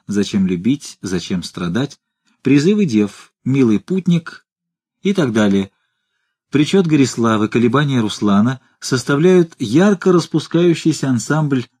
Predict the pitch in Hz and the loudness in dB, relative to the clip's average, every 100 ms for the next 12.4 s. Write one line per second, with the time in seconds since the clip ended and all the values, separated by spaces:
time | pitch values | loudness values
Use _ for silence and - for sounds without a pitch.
0 | - 92 123 131 131 123 - 110 - 107 | -14 -2 2 2 2 0 -6 -6 -6 -6
1 | 101 - 95 135 160 123 101 147 160 160 | -6 -4 -2 0 2 4 4 2 -2 -4
2 | 143 151 - - 120 113 113 107 113 120 | -4 -6 -8 -4 -4 0 0 0 -2 -2
3 | 110 - 92 80 80 76 _ _ _ _ | -4 -6 -8 -8 -12 -18 _ _ _ _
4 | _ _ 104 117 156 175 - - - 120 | _ _ 0 2 2 0 -2 -12 -6 -2
5 | 127 110 139 151 139 120 110 135 123 113 | 0 0 0 0 0 -2 0 2 2 2
6 | 113 110 123 123 101 104 95 98 95 190 | 0 2 2 2 2 0 0 -2 -4 -4
7 | 165 - 95 110 98 110 107 92 92 95 | -6 -8 -6 -6 0 2 2 0 -4 -2
8 | 101 92 - 87 80 85 - 98 98 90 | -2 -2 -4 -8 -8 -8 -4 -2 -2 -2
9 | 87 82 82 80 - 151 104 80 76 _ | -4 -4 -4 -6 -4 -4 -4 -6 -12 _
10 | _ _ _ _ _ _ 151 180 180 170 | _ _ _ _ _ _ -4 0 0 0
11 | 143 139 165 147 - 107 104 123 107 95 | -2 -2 0 -2 0 -4 0 0 2 0
12 | 92 98 110 107 | 0 0 0 -4